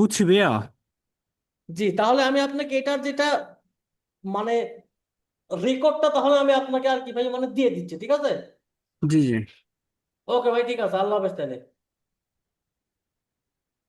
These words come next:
Speaker 1: আচ্ছা, তাহলে আমি শুধু প্রোডাক্টগুলো আপলোড করবো ভাইয়া, ভিডিওটা তাহলে দেন আমায়।
Speaker 2: হ্যাঁ, জি, জি, জি, আমি আপনার ভিডিওটা এখন দিচ্ছি।
Speaker 1: আচ্ছা, আচ্ছা। আর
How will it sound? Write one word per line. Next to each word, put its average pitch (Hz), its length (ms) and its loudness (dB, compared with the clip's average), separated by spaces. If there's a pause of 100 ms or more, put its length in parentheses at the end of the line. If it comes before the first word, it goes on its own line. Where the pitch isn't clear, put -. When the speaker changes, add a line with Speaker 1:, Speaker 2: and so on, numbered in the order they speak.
(180)
Speaker 1:
আচ্ছা, 190 240 0
তাহলে 220 200 6
আমি 247 140 6
শুধু 262 180 6
প্রোডাক্টগুলো 233 340 6
আপলোড 226 260 -2
করবো 233 260 4
ভাইয়া, 214 160 6 (100)
ভিডিওটা 214 340 0
তাহলে 208 220 0
দেন 196 200 2
আমায়। 254 180 -2 (240)
Speaker 2:
হ্যাঁ, 247 180 -2
জি, 294 140 -2
জি, 277 100 -2
জি, 240 120 2
আমি 233 160 -2
আপনার 240 180 -6
ভিডিওটা 240 260 2
এখন 214 200 -4
দিচ্ছি। - 240 -8 (880)
Speaker 1:
আচ্ছা, 131 360 -20
আচ্ছা। - 160 -20 (500)
আর 190 120 2